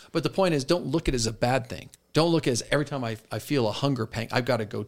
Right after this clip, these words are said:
take care of that. No, no, you don't. You, you actually don't have to, right? And I think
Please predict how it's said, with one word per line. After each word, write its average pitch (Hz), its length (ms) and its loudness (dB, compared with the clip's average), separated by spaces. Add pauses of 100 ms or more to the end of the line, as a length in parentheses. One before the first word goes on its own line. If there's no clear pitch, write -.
take 120 200 -6
care 139 300 0
of 101 180 -8
that. - 200 -12
No, 156 200 -2
no, 196 60 -4
you 175 120 -6
don't. 160 220 -8
You, 139 200 -6
you 139 160 -2
actually 135 300 -4
don't 120 380 -4
have - 400 -10
to, - 240 -14
right? 110 300 -10 (480)
And 135 100 0
I 135 100 2
think 175 320 -4